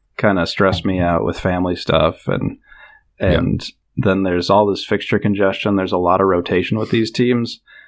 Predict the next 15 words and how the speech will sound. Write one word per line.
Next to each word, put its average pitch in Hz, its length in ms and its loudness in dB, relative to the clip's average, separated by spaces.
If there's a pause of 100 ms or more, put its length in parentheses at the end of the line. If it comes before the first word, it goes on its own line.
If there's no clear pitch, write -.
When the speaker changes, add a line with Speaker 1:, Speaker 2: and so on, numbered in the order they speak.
(120)
Speaker 1:
So 113 240 2
it's 104 140 -2
like 113 140 6
Speaker 2:
Yeah. 110 80 0
Speaker 1:
you 104 80 4
can't 110 300 -2
stay 98 240 0
ahead 98 240 0
of 92 300 -2
trying 95 260 0
to 95 60 -4
set - 220 -2
your 95 120 0
lineup 92 420 0
and, 95 260 -2